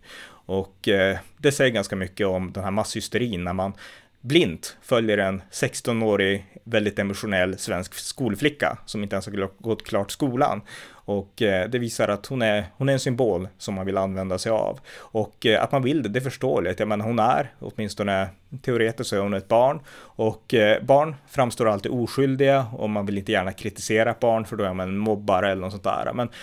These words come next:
det är också någonting vi måste, eh, avbeväpna, det argumentet, därför att, eh, det är inte sant. Jag menar, Greta Thunberg må vara ett barn. Hade hon bara gått i skolan så skulle hon självklart inte behöva sätt-, utsättas för mobbning eller något sånt där. Givetvis inte. Men nu är hon också en del av en politisk rörelse.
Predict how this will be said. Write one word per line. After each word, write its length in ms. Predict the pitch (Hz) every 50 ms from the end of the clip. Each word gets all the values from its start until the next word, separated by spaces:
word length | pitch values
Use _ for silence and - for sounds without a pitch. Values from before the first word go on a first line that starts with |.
| - - -
det 80 | 151
är 40 | 151
också 160 | 147 - 151
någonting 340 | 139 135 127 123 135 123 113
vi 60 | 113
måste, 360 | 110 107 107 - - - 113
eh, 140 | 104 98 98 104 95 92 - - - -
avbeväpna, 640 | - 139 131 120 117 147 147 143 - - - 76 90
det 160 | 92 110 113
argumentet, 640 | 107 98 107 107 110 120 131 143 135 139 - - 107 -
därför 180 | 104 98 - 107
att, 100 | 101 - - - - - - - _
eh, 180 | - 113 104 90 -
det 60 | 120
är 20 | 143
inte 180 | 147 131 113
sant. 340 | - - - - - 90 -
Jag 100 | 107 107
menar, 180 | 110 110 107 - - - - _
Greta 280 | - 127 123 123 - 107
Thunberg 320 | - 135 110 107 113 117
må 200 | 117 131 156 139
vara 240 | 104 87 85 80 80
ett 120 | 87 -
barn. 260 | - 98 101 117 123
Hade 220 | 117 107 110 104 107
hon 80 | 104
bara 180 | 98 101 101 98
gått 180 | 98 101 - 107
i 40 |
skolan 520 | - - - 117 110 110 104 107 123 135 131
så 120 | - 104
skulle 200 | 92 - 104 98
hon 60 | 95
självklart 480 | 90 - 113 104 98 95 - 110 104 -
inte 180 | 107 101 107 98
behöva 160 | 98 95 98
sätt-, 240 | - - 101 - -
utsättas 400 | - 113 - - 107 95 92 87
för 80 | - 113
mobbning 460 | 107 110 113 127 131 127 127 117 113
eller 100 | 110 104
något 120 | 107 104 -
sånt 140 | 113 104
där. 260 | 107 113 127 139 135 127 -
Givetvis 420 | 113 104 98 92 - - 101 95
inte. 380 | 117 113 107 104 - 117 135 135 - - - - - - _
Men 300 | 127 120 127 123 120 - -
nu 160 | 139 147 147
är 40 | 143
hon 120 | 139 131
också 200 | 123 - - 127
en 60 | 110
del 220 | 104 107 101 98 92
av 220 | - 107 107 98
en 80 | 101 98
politisk 440 | - 104 92 90 90 - - - -
rörelse. 600 | 123 117 117 113 123 117 110 - - - 135 135